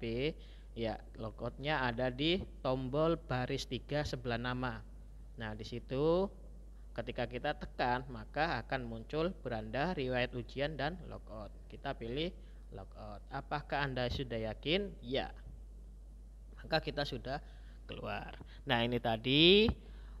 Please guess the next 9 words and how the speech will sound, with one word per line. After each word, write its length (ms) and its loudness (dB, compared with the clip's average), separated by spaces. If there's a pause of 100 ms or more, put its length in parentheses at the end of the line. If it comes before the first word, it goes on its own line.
(100)
eh, 160 6
tutorial 720 4
bagaimana 720 2
cara 800 8 (480)
untuk 560 0 (480)
mengikuti 1300 2 (480)
P 160 -2
A 240 -2
T 400 2